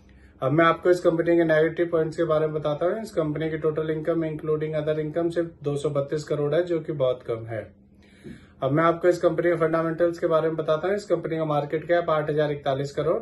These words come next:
पीई रेशियो चौंतीस पॉइंट सात, आरओई सोलह पॉइंट चार परसेंट और debt टू इक्विटी ज़ीरो पॉइंट ज़ीरो सेवन है। इसके एमडी सीईओ मिस्टर विक्रमजीत आलूवालिया है।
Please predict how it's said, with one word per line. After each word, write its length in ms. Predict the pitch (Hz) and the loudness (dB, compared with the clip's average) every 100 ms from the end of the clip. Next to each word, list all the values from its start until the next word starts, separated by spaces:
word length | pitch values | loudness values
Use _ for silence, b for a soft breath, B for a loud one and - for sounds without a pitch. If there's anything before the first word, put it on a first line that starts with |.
| - _ - | -6 _ -10
पीई 220 | 143 147 | -4 -2
रेशियो 320 | 151 147 165 | 2 2 0
चौंतीस 380 | 165 147 139 143 | -2 -4 -4 -8
पॉइंट 260 | - 147 139 | -4 -4 -4
सात, 400 | 147 143 - - b b b b - | -2 0 -2 -6 b b b b -4
आरओई 340 | 131 143 160 | 0 2 2
सोलह 300 | 156 151 147 | 2 0 0
पॉइंट 260 | 143 151 143 | 0 -2 -2
चार 180 | 143 139 | -2 -2
परसेंट 560 | 151 147 180 196 - | -2 -2 -2 -2 -6
और 160 | - 147 | -10 -4
debt 240 | 139 135 | 0 0
टू 80 | 156 | 0
इक्विटी 380 | 147 147 143 180 | -2 -2 0 -2
ज़ीरो 300 | 151 143 147 | 0 -4 -4
पॉइंट 320 | 147 139 139 135 | -4 -4 -4 -2
ज़ीरो 240 | - 135 | -2 -4
सेवन 380 | 131 120 120 117 | -2 -4 -4 -8
है। 160 | 113 104 - - _ _ _ B B B B | -8 -8 -10 -20 _ _ _ B B B B
इसके 260 | 131 120 170 | -8 0 6
एमडी 300 | 156 165 175 | 6 6 2
सीईओ 280 | 170 175 175 | 2 2 4
मिस्टर 300 | 170 160 180 | 2 2 0
विक्रमजीत 580 | 156 156 165 160 165 165 | 0 -2 -2 0 0 2
आलूवालिया 640 | 143 143 143 139 143 151 | 2 2 2 2 2 0
है। 260 | 139 143 202 | 2 0 -2